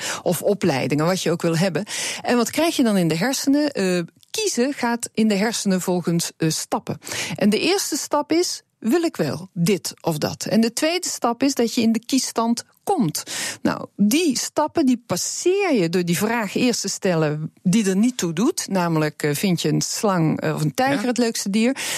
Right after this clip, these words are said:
Speaker 1: Dan zet je die hersenen eigenlijk al in de kiesstand. En dan stel je een tweede gesloten vraag. En dan vraagt iemand zich niet meer af, wil ik dit überhaupt wel?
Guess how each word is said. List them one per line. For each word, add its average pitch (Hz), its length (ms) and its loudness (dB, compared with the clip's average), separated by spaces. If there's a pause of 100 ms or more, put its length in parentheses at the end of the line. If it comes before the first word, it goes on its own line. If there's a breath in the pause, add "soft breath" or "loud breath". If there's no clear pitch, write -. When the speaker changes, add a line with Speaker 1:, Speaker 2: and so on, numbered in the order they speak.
(180 loud breath)
Speaker 1:
Dan 233 180 2
zet 359 300 0
je 277 100 2
die 202 160 2
hersenen 277 420 0
eigenlijk 294 420 -2
al 202 100 2
in 196 120 2
de 175 180 0
kiesstand. - 640 -2
En 202 140 4
dan 262 180 4
stel 220 260 -2
je 180 120 2
een 170 80 2
tweede 277 360 0
gesloten 170 520 0
vraag. 208 420 0 (320 loud breath)
En 240 100 4
dan 240 280 2
vraagt 311 380 -2
iemand 240 200 4
zich - 200 -4
niet 208 140 2
meer 196 120 2
af, - 340 -2 (320 loud breath)
wil 165 340 0
ik 175 140 0
dit 185 200 0
überhaupt 185 540 2
wel? 233 340 0